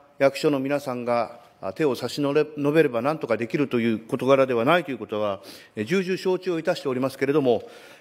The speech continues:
やはり地域に与える影響が非常に大きいということが一つ言えます。それから、農産、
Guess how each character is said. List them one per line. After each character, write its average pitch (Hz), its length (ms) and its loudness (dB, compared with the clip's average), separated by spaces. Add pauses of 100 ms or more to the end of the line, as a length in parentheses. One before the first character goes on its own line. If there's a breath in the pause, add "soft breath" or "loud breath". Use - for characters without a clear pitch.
や 160 80 2
は 180 80 4
り 160 140 0
地 240 260 -4
域 165 240 -8
に 147 120 -2
与 185 360 2
え 185 40 -2
る 170 80 -2
影 180 200 0
響 190 220 -4
が 175 140 -2
非 - 180 -14
常 208 200 0
に 220 80 -2
大 202 180 2
き 220 180 -2
い 185 60 -4
と 135 120 0
い 113 140 -2
う 104 40 -10
こ 107 120 -12
と 104 100 -10
が 110 280 0 (220)
一 120 140 -16
つ 107 140 -14
言 101 120 -2
え - 20 -2
ま 82 100 -12
す。 - 140 -20 (500 loud breath)
そ - 100 -6
れ 180 80 0
か 202 120 0
ら、 190 280 2 (260 soft breath)
農 160 280 0
産、 214 240 0